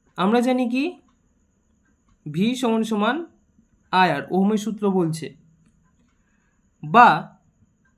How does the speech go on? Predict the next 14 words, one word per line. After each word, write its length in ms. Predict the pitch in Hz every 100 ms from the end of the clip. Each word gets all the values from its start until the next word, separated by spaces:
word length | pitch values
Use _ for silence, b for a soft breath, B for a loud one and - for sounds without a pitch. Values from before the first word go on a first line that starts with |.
| _ 185
এখান 200 | 214 233
থেকে 200 | 240 240
কী 80 | 254
লিখতে 240 | 254 254
পারি, 400 | 214 175 262 - _ _ _ _
আমি 200 | 170 208
আর 260 | 233 202 220
এর 80 | 247
সঙ্গে 380 | 254 247 247 262
আয়ের 260 | 202 214
সম্পর্কটা 520 | 208 214 202 185 196
বার 180 | 208 185
করতে 280 | 160 160 151
চাইছি, 400 | 151 135 131